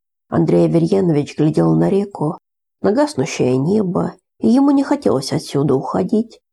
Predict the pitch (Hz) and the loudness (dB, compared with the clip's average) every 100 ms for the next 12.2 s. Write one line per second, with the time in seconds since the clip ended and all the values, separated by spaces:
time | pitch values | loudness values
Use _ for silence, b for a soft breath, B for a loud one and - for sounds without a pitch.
0 | - 262 302 277 - - - - - _ | -2 0 2 0 0 -2 -4 -6 -12 _
1 | - 226 254 262 262 - 139 156 156 - | -2 2 2 2 -2 -2 0 -2 -2 -6
2 | - 127 - 147 131 - - - - - | -4 -6 -4 -2 -2 -6 -10 -10 -10 -12
3 | _ _ _ _ _ _ _ 226 233 294 | _ _ _ _ _ _ _ -2 0 -2
4 | 254 - - - - - 240 240 - - | -2 -6 -8 -4 -4 0 0 2 0 0
5 | - - 131 131 131 135 - 131 - - | -2 -2 0 0 0 -2 -2 -4 -2 -2
6 | 240 233 - _ _ _ _ - - - | 0 0 -4 _ _ _ _ -6 -6 -2
7 | 240 - 269 - 156 135 135 139 190 226 | -2 0 -2 -2 -2 -2 -2 0 0 0
8 | 214 - 214 220 208 147 127 - - 123 | -2 -2 0 2 2 2 0 -4 -6 -4
9 | 110 - _ _ _ _ - - - 233 | -4 -8 _ _ _ _ -8 -6 -4 -4
10 | - 165 - 180 175 170 170 170 165 175 | -2 -4 0 2 0 0 -4 -4 -2 -4
11 | - 240 - 160 151 156 151 139 - 143 | 0 -2 -4 -10 -6 -4 -4 -4 -6 -10
12 | - - | -10 -16